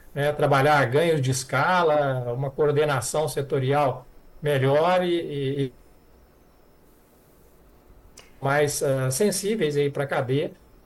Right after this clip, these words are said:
pra que a gente consiga crescer e seguir a linha que outras cadeias produtivas do agronegócio brasileiro seguiram.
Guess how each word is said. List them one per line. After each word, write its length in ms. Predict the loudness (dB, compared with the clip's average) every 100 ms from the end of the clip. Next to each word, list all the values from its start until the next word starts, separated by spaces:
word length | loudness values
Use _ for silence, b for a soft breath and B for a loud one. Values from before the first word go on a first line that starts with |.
| -20 -2
pra 100 | 2
que 80 | 4
a 60 | 4
gente 180 | 2
consiga 680 | 2 0 0 2 4 2 0 0
crescer 540 | 0 2 2 2 2
e 120 | 0
seguir 360 | -2 -4 0 2
a 80 | 2
linha 260 | 0 -2
que 340 | -4 -2 0 2
outras 380 | 2 2 -2
cadeias 360 | -2 -2 -2 -4
produtivas 580 | -4 -4 -4 -2 -2 0
do 60 |
agronegócio 540 | 0 0 -2 0 -2 -2
brasileiro 420 | -4 -2 -2 -2
seguiram. 360 | -4 -6 -6